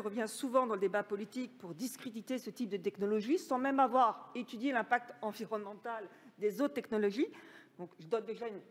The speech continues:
une petite réponse à la question, mais je vais me permettre de vous laisser, euh, répondre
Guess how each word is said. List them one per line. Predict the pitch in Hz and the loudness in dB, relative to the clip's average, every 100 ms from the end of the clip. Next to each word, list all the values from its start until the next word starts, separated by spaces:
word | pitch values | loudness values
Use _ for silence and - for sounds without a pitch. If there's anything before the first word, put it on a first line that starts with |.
| _ | _
une | 190 | -20
petite | 196 214 | -16 -12
réponse | 220 208 226 233 | -12 -8 -10 -6
à | |
la | 202 | -6
question, | 240 - 320 330 311 - - | -8 -8 -8 -8 -10 -20 -2
mais | 220 226 - - - _ - | 0 0 -4 -20 -20 _ -2
je | |
vais | 269 | 0
me | |
permettre | 311 311 285 | 4 4 2
de | 233 | -2
vous | 240 | 0
laisser, | 262 277 - 311 285 - 214 | 0 0 -2 -2 -2 -6 -2
euh, | 202 185 190 | 2 2 2
répondre | 220 220 285 220 208 | 0 2 2 4 2